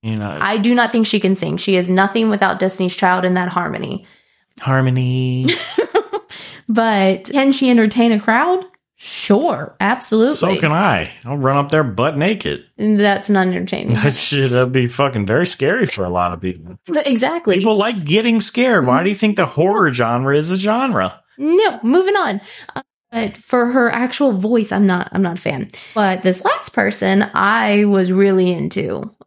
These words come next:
Speaker 2: Alicia Keys.
Speaker 1: Oh, yeah.
Speaker 2: Back in the two thousands, I was really into her music. Really enjoyed her sound. So I, I agree with all five of these. Like, these, these are it for me. Well, other than Beyonce.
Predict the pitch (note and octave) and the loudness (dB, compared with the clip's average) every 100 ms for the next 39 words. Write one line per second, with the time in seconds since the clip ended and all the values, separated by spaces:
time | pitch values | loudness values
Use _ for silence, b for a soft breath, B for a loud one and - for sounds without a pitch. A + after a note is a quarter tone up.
0 | - G3+ G#3 - F#3 E3 - - - - | -4 0 0 -2 -6 -6 -8 -10 -14 -16
1 | _ G#2+ F2 D#2+ D#2+ D#2 D2+ - G3 G3+ | _ -2 0 -2 -4 -6 -10 -8 -2 0
2 | G#3 A3+ A3+ G3+ G3+ F#3 F#3 F#3 - F#3 | 0 0 0 0 0 2 0 0 0 -2
3 | F3+ F#3 G3 F#3+ F#3 F3+ F3+ F3 F3 E3+ | -2 0 2 2 2 2 0 -2 -4 -4
4 | E3+ - B B B B _ _ _ _ | -6 -8 B B B B _ _ _ _
5 | _ G3 G3+ F#3 F#3 F#3 F3+ F#3 F#3 F3+ | _ -8 -4 -2 0 0 0 0 0 -2
6 | - F3 F3+ F3 F#3 - _ - F3+ F3+ | -2 -2 -2 -4 -6 -8 _ 0 2 2
7 | - F#3 - B3+ B3+ A3 G3 F#3 F3 E3 | 2 -2 0 0 2 2 2 2 2 0
8 | D#3 G2 G#2+ D#3+ E3+ G3+ B3+ A#3+ F3+ A3+ | -2 -4 -6 -4 0 2 2 2 0 2
9 | A3 - D3+ - E3 C3+ A#2 - B B | 2 0 -2 -2 -4 -2 -4 -6 B B
10 | B - G#3 F3+ F3+ F3+ E3+ D#3+ D3+ - | B 0 2 2 0 2 0 -2 -4 -4
11 | - - | -6 -10